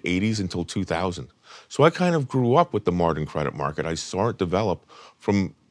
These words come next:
almost nothing into this large asset class, which is now the tail that wags the dog.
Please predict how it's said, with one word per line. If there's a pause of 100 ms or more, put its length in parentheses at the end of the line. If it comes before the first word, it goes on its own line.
(220)
almost
nothing (600)
into
this (440)
large (500)
asset
class, (240)
which
is
now
the
tail
that
wags
the
dog.